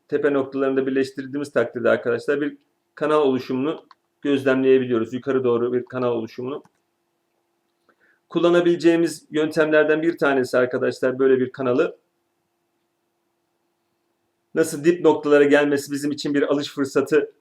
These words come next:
yaratıyorsa böyle bir kanal iki dibi o, tespit ettikten sonra bu tepeden sonra çizeceğimiz dip yani şurada oluşan tepe artık bizim için bir kar realizasyon noktası olarak ortaya çıkıyor.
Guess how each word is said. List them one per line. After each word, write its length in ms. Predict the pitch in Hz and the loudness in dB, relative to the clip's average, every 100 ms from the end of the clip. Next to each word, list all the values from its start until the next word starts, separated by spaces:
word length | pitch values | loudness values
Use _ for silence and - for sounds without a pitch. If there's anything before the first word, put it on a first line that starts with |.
| _ | _
yaratıyorsa 800 | 135 135 135 160 131 156 170 - _ _ _ _ _ _ - | 2 2 2 0 2 2 2 -4 _ _ _ _ _ _ -2
böyle 220 | 165 170 | 2 2
bir 120 | 160 | 2
kanal 360 | 156 147 147 - | 0 0 0 -2
iki 280 | - 180 - _ _ _ 143 | -8 -10 -10 _ _ _ -4
dibi 360 | 156 160 - - | 0 0 0 -4
o, 200 | 156 156 _ _ _ _ 143 135 | -4 -6 _ _ _ _ -14 -6
tespit 260 | 160 - | -6 -2
ettikten 400 | 165 - - 160 | -2 -2 0 0
sonra 320 | 151 156 147 151 | 0 0 0 0
bu 100 | 170 | 0
tepeden 380 | 160 147 143 | 0 2 0
sonra 220 | 143 147 139 | 0 -2 -6
çizeceğimiz 560 | 139 131 139 139 127 | -8 -4 -2 -2 -2
dip 200 | 156 160 | -4 -4
yani 220 | 139 135 | -2 -2
şurada 300 | 131 170 156 | -2 -2 0
oluşan 380 | 143 131 - 135 | 2 0 -2 -2
tepe 280 | 139 127 165 | -2 0 2
artık 340 | 139 135 160 _ _ _ - | 2 0 -8 _ _ _ -16
bizim 240 | 147 151 160 | -10 -6 -6
için 260 | - 160 | -4 0
bir 240 | 165 175 - _ _ _ _ _ _ - | 0 0 -6 _ _ _ _ _ _ 0
kar 280 | 170 160 180 | 6 8 8
realizasyon 560 | 135 120 127 - 139 | 6 4 0 -2 -2
noktası 380 | 135 123 131 135 | -2 -2 -4 -2
olarak 360 | 127 147 165 - | 0 2 0 -2
ortaya 320 | 139 135 139 | -2 -2 -8
çıkıyor. 360 | - - 113 | -8 -6 -6